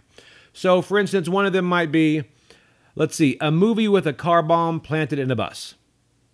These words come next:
So they're looking around and they're gonna see something from Speed, right? Then a movie starring Tom Cruise, and you're gonna look around, you're gonna see this, okay? So then they, they're asked five questions on that, and it, it's timed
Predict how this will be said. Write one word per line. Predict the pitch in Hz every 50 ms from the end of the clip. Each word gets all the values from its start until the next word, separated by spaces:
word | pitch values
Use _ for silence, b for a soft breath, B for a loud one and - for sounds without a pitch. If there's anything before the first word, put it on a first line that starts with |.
| _ _
So | - - 165 143
they're | 131 135
looking | 135 147 160 - 160 151
around | 147 139 139 139 139 139 135 131
and | 131 127
they're | 127
gonna | 123 127 117
see | - 131 127
something | 110 - 131 113 120
from | 107 - 110 101
Speed, | - - - 117 85 69 - - _ _ _ _
right? | 98 104 107 117 - - _ b b b b b -
Then | 117 123
a | 123
movie | 127 135 135 127 135
starring | 110 - 135 123 123 123 117
Tom | - 117 127 123 120 120 -
Cruise, | - - 190 156 107 87 - - 95
and | 101 104
you're | 107 104
gonna | 110 113
look | 123 127 123 -
around, | 127 123 123 120 123 123 120
you're | 117 113
gonna | 117 113 107
see | - 123 107
this, | 95 85 - - 110
okay? | 107 120 143 170 - - B B B B B B B B B _
So | - - 165
then | 160 180 175
they, | 170 180 - -
they're | 160 156 151
asked | 147 151 - -
five | 143 131 135 - -
questions | - 143 131 110 147 151
on | 185 185
that, | 139 98 90 - -
and | 139 135 135
it, | 127 -
it's | - 147 143 -
timed | - - 208 226 147 95 82 87 101 98 98